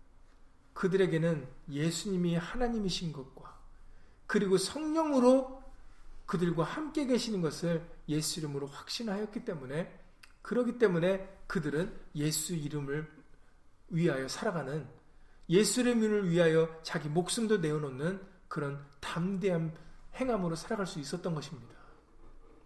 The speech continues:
약속을 믿는 믿음이 그들에게 있기 때문이죠. 그러니까는 성경에 기록하신 말씀은 반드시 이루어지는 말씀입니다.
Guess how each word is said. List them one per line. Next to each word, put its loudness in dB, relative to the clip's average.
약속을 2
믿는 0
믿음이 0
그들에게 -4
있기 -4
때문이죠. -6
그러니까는 0
성경에 2
기록하신 -2
말씀은 -2
반드시 0
이루어지는 4
말씀입니다. -6